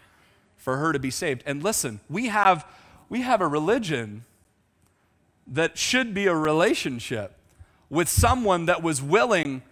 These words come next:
to enter into time and risk everything so that we may live. But yet, over and over again, people are not making the right decisions. They're not living the lives that Jesus,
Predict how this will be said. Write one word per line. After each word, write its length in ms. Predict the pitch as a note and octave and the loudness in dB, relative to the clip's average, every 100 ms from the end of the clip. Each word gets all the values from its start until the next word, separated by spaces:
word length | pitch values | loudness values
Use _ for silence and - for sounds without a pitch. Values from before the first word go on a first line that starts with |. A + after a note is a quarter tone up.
| _ _ - | _ _ -8
to 220 | E3+ - | -8 -4
enter 280 | G#3+ B3 A3+ | -2 0 0
into 280 | F#3+ F3+ D3+ | -2 -4 -6
time 380 | F3+ F#3+ F3 | -4 -2 -2
and 160 | C#3+ C3+ | -4 -4
risk 240 | D3 - | -6 -4
everything 680 | E3 F3 D#3+ B2 A#2+ G#2 G2+ | -4 -2 -4 -6 -8 -12 -12
so 180 | G#2+ D3 | -8 -6
that 140 | A#2+ C3+ | -4 -4
we 120 | D3 | -4
may 180 | B2 G#2+ | -4 -4
live. 500 | C#3 A2 - - _ _ _ _ _ _ _ _ _ _ - - | -2 -2 -8 -20 _ _ _ _ _ _ _ _ _ _ -20 8
But 220 | - E4 | 10 10
yet, 200 | D4 D4 - | 10 8 12
over 520 | D4+ F#4+ G4+ C#4 D4+ | 12 12 12 12 10
and 180 | C4+ C4 | 10 6
over 540 | C4 D4+ F#4 F#4+ D4 D4 | 8 10 12 8 8 6
again, 360 | A#3+ C4 A#3+ | 8 6 4
people 720 | - D#4+ F4+ - D4 A#3+ G#3 - - - | 4 8 8 10 10 10 8 -2 2 10
are 160 | C4+ | 10
not 440 | B3+ C4+ E4 F4+ C#4 | 10 12 12 12 10
making 580 | C#4 D#4+ F#4 E4+ D4+ | 10 10 10 2 4
the 120 | A#3+ B3+ | 6 8
right 380 | B3+ D#4 G4+ | 10 10 8
decisions. 840 | C4+ B3 - F#3 F3 F#3+ A#3+ D#4+ - | 2 0 2 2 4 2 2 0 2
They're 200 | F3+ C#4+ | 6 10
not 240 | C#4+ B3 | 10 8
living 480 | C4 D4 F#4+ F#4 D#4 | 6 6 6 4 6
the 120 | C4 | 6
lives 460 | C4 C4+ D4+ D4+ G3+ | 8 10 10 8 6
that 220 | B3 G#3 | 4 4
Jesus, 640 | D#3 C#4 F4+ F4 C#4+ A#3+ | 4 6 6 6 4 2